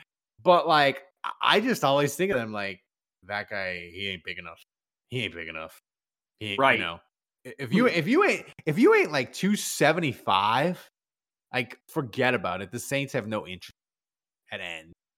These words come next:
Speaker 1: at defensive end. Like, you, like, like, a dude who's, like, six four, two forty, like, no, it ain't happening. Um, so I, I think this, like, in-,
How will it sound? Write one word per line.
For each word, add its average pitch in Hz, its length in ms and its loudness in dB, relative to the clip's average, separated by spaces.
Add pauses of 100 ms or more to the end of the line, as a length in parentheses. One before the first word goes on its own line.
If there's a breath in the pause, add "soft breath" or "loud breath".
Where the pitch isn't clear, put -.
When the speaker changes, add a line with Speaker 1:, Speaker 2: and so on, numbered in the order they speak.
(160)
Speaker 1:
at 101 120 -12
defensive 92 440 -12
end. 82 220 -12 (120)
Like, 101 200 -8
you, 131 160 -6 (240 loud breath)
like, 127 240 -4
like, 139 180 -2
a 143 60 -2
dude 151 280 4
who's, 151 180 0
like, 123 200 -2
six - 540 -12 (200)
four, 156 720 0
two 170 260 -6
forty, 147 680 -2 (160)
like, 117 300 -8 (200)
no, 131 320 -6 (120)
it 123 80 -8
ain't 143 180 -2
happening. 139 400 -2 (640)
Um, 104 440 -4 (420)
so 190 140 4
I, 113 280 0
I 226 140 2
think 294 180 -4
this, 233 160 -2
like, 208 220 -2
in-, 175 180 -4